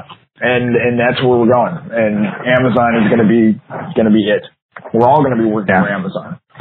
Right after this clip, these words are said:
Speaker 2: I mean, when we were in Florida, we wanted some snacks, and I didn't wanna pay you know, the eight dollars for a Rice Krispie bar that the cafeteria was charging at the, the resort. So we pull it up on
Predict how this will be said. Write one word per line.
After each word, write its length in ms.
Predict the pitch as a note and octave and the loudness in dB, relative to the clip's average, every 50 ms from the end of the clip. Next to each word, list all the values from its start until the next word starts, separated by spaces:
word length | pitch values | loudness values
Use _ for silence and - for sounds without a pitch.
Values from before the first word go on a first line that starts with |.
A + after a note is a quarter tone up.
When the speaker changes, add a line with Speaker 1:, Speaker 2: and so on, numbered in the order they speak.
| - - - - - - - - - - - - - - - _ _ _ _ _ _ _ _ _ _ - | -20 -20 -20 -18 -18 -18 -18 -18 -18 -20 -20 -20 -20 -20 -20 _ _ _ _ _ _ _ _ _ _ 0
Speaker 2:
I 280 | C#3+ E3 D#3 - - D#3 | 2 2 2 2 4 4
mean, 120 | D#3+ D3+ | 6 6
when 140 | D3+ D#3 D#3 | 6 6 6
we 80 | D#3+ D#3+ | 6 6
were 140 | D#3+ D#3 C#3+ | 6 4 4
in 80 | D3 C#3+ - - | 4 2 2 2
Florida, 600 | D#3 D#3 E3 D3+ A#2+ G#2+ G2 F#2+ - - - _ - | 2 4 4 4 2 2 0 -2 -4 -8 -12 _ 0
we 100 | C#3+ C#3+ | 0 2
wanted 400 | C3+ - C#3+ D3 D3 C#3+ - - | 2 2 2 2 2 0 0 -2
some 100 | C#3 A#2 - - | -2 -2 -4 -4
snacks, 360 | - C3 C3 B2+ G2+ - - - - - - | -2 -2 0 0 -2 -4 -6 -10 -12 -12 -6
and 140 | - C3 B2+ | -2 0 0
I 80 | A#2 A2+ | 0 0
didn't 180 | A#2+ B2+ A2 | 0 0 0
wanna 200 | G#2 B2 B2 B2 - | 0 0 0 0 0
pay 460 | - B2 A#2+ A#2 A#2 A#2 A2+ A2+ - - _ _ _ _ _ _ - | 0 -2 0 0 0 0 -2 -4 -10 -16 _ _ _ _ _ _ -2
you 100 | - - | 0 0
know, 120 | A#2 A2 | 2 2
the 100 | A2 A2 - B2+ | 0 0 0 0
eight 100 | A#2 - | 0 2
dollars 400 | B2+ A#2+ A#2 B2 A#2 G#2+ G#2+ G2+ - | 2 2 2 2 2 0 0 0 0
for 100 | A#2+ A2+ | -2 0
a 40 | G#2+ | 0
Rice 220 | A2 A2+ A2+ G#2+ - | 0 0 0 -2 -2
Krispie 360 | - B2+ A#2+ A2+ - A2+ F#2+ | -2 -2 -2 0 0 0 0
bar 300 | F2 G2 G2 F#2+ G2 F#2+ | 0 0 0 2 0 0
that 140 | F2 G2+ F2+ - | 0 -2 -2 -2
the 340 | G2 F#2+ F#2+ F#2 F2 - - _ - | 0 0 0 0 -2 -2 -6 _ -4
cafeteria 600 | - A#2 G#2+ G#2 - - - A#2+ B2 C3 B2+ A2 | -2 0 0 0 0 0 2 2 2 4 2 2
was 120 | G2 G#2 - - | 2 2 0 0
charging 360 | - G#2+ G2+ F#2+ G2 G#2+ G#2+ | 0 0 2 2 4 4 4
at 80 | G2 E2+ | 4 2
the, 240 | F#2 F#2 E2+ F2 - - _ - | 2 0 0 -2 -4 -6 _ -2
the 60 | G2+ | 0
resort. 540 | G2+ G#2+ G2+ F2+ B2+ C#3+ B2 A2 A2 A2 - - - - - - - - - - _ _ _ _ _ - - - | 2 2 4 4 4 4 4 2 0 -2 -6 -14 -18 -18 -16 -14 -14 -16 -18 -20 _ _ _ _ _ -12 -2 0
So 520 | D#3 C#3 C3 B2 B2+ B2 A#2+ A#2 - - - - _ _ _ _ - | 2 2 2 2 2 2 2 0 0 -4 -8 -14 _ _ _ _ -4
we 140 | - C3+ C3 E3+ - - - | -2 -2 0 -2 -2 0 0
pull 180 | D3+ C#3+ C#3 | 2 4 4
it 40 | C#3 C#3+ | 4 2
up 80 | C#3 C#3+ | 2 2
on 100 | C#3 | 2